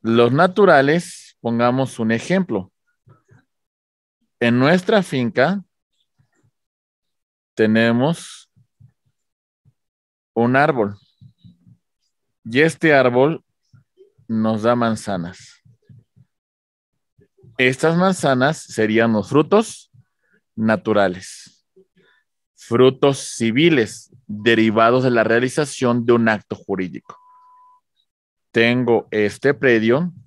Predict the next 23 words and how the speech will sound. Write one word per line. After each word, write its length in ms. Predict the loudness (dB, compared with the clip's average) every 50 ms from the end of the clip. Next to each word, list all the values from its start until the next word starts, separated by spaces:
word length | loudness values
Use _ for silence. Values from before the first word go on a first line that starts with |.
| _ _ _ -20 _ _ _ -20 -20 _ _ _ -20 _ _ _ _ _ _
tengo 340 | -4 -2 -2 -2 -2 -2 -2
una 240 | -2 -2 -2 -2 -4
cabañita, 840 | -2 0 0 2 2 0 0 -2 -2 -2 0 -2 -2 -2 -2 -8 -10 _ _ _ _ _ _ _ -20 _ _ _ -20 -20 _ _ -8
en 200 | -6 -2 -2 0
esta 340 | -2 -2 -4 -4 -6 -4 -4
cabañita 680 | -2 -2 0 0 0 -2 -2 -4 -4 -4 -6 -6 -4 -6
hay 200 | -6 -4 -4 -2
una 220 | -2 0 0 0
alberca 600 | 0 0 0 0 0 0 0 -2 -2 -2 -4 -10 _ _ _ _ _ _ _ _ _ _ _ _ _
y 120 | -2 0 2
la 140 | 2 2 2
rento 420 | 2 2 2 0 0 0 -2 -2
de 140 | -2 -2 -4
fines 380 | -4 -4 -4 -2 -2 -2 -2 -2
de 100 | -4 -4
semana 640 | -4 -4 -4 -2 0 0 0 0 -2 -2 -4 -6 -8 _ _ _ -20 _ _ _ _ -20 _ _ _ _ _ _ _ _ _ _ _
teniendo 680 | -2 0 0 2 2 2 2 2 2 0 0 -2 -4 -8 -12 -20 _ _ -20 -20 -20 _ _ _ -20 _ _ _ _ _ _ _ _ _ _
un 200 | -4 -2 0 2
ingreso. 560 | 2 2 2 2 2 2 0 -2 -10 -16 -18 _ _ _ _ _ _ _ _ _ _ _ _ _ _ _ _ _ _ _ _ _ _ -2
Estos 360 | 0 0 0 2 0 -2 0
son 420 | 2 2 2 2 2 0 -4 -10 _ _ _
los 320 | -6 -4 -2 -2 -2 -4 -4
frutos 680 | 0 0 0 2 2 0 0 -2 -4 -12 -20 _